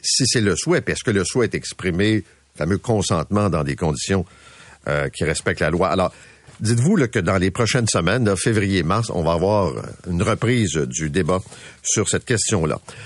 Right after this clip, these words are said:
On va parler aussi de l'enseignement des écoles. Il y a un syndicat qui a voté à cinquante et un pour cent hier, des enseignants de l'Ouest de Montréal, F A E, pour l'entente de principe. C'est très serré.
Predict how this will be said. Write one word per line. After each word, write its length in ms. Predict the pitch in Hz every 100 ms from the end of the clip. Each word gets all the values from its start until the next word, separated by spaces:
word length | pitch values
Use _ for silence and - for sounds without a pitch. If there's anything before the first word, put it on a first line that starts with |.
| - -
On 80 |
va 100 | 101
parler 180 | 139 131
aussi 400 | 156 113 - 156
de 300 | 113 110 113
l'enseignement 720 | - 110 135 123 101 98 127
des 260 | 117 90 82
écoles. 340 | 117 127 139
Il 60 | 123
y 40 | 95
a 300 | 87 85 82
un 60 |
syndicat 580 | 73 135 104 85 107 151 135
qui 80 |
a 40 | 92
voté 360 | 85 - 113
à 60 | 87
cinquante 420 | - 101 101 92
et 60 | 92
un 120 | 87
pour 220 | 82 -
cent 140 | - 113
hier, 240 | 92 98 -
des 220 | - 53 82
enseignants 340 | 82 87 95
de 60 | 80
l'Ouest 260 | 90 87
de 40 | 85
Montréal, 400 | 71 71 92 80
F 80 | 76
A 200 | 82 76
E, 60 | 113 - - - - -
pour 120 | 131
l'entente 360 | 110 98 110
de 80 | 98
principe. 480 | - 92 76 - -
C'est 100 | 98
très 160 | 92 120
serré. 420 | 110 101 85 117